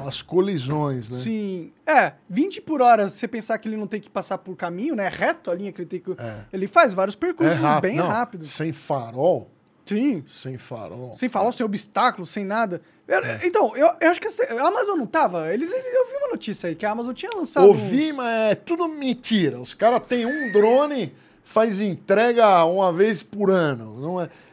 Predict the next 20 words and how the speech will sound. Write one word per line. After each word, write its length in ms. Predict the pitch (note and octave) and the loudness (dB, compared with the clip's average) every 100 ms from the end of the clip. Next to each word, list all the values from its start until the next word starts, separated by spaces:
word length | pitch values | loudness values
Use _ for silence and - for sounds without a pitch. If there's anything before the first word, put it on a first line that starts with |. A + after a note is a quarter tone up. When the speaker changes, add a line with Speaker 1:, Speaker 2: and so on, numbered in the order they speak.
| - | -10
Speaker 1:
é 40 | |
tudo 300 | E3 F4+ F#4 | -6 -2 -2
mentira 460 | E4+ B3+ - - D#3 | -2 -4 -4 -2 -2
Speaker 2:
Eles 80 | B2+ | 0
tão 100 | B3 | -4
Speaker 1:
essas 140 | - | -2
coisas. 120 | F4 | -4
Speaker 2:
testando, 340 | - E4+ D4 A3+ | -2 0 0 -2
é 20 | |
protótipo, 800 | G#3 C4+ - C4 A#3 A3 - D3 | -4 -6 -2 0 0 0 -12 -16
né? 160 | D3 C#3 | -14 -10
Speaker 1:
Mas 220 | C3+ E3 G#3 | -6 -2 2
eu 100 | G3+ | 2
vi 200 | F#3+ B3 | 0 -4
um 160 | G#3+ | -6
drone 380 | E3+ F#3+ A3+ G3 | 0 4 4 0
que 100 | - | -4
eu 40 | C#3 | -8
fiquei 240 | - F3+ | -8 -6
espetac-, 680 | E3 - E3 D3+ F#3 G3+ - | -6 -4 -4 0 -2 -2 -8